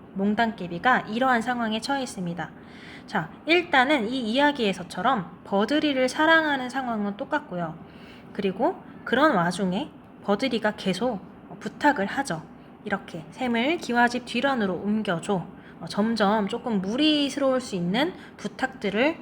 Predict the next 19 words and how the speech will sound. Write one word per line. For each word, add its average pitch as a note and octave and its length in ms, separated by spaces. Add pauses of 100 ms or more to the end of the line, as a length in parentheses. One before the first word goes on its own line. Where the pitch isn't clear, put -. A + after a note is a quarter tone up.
(100)
하고 D4 300
있어요." E3 420 (540)
이런 D#4+ 300
부탁을 D4+ 380
받게 A#3+ 300
되면 F#3+ 440 (320)
여러분이 F#3+ 400
몽당깨비라면 G3 1080
어떻게 A#3+ 360
할까요? F#3 440 (680)
자, E3 220 (380)
원래 A3 340
이야기에서처럼 G3+ 1080 (480)
몽당깨비처럼 G#3+ 1200 (520)
부탁을 A3 380
들어줄까요? G#3+ 720
기꺼이? G3 560 (1200)
친구 C#4 400
파랑이의 C4+ 480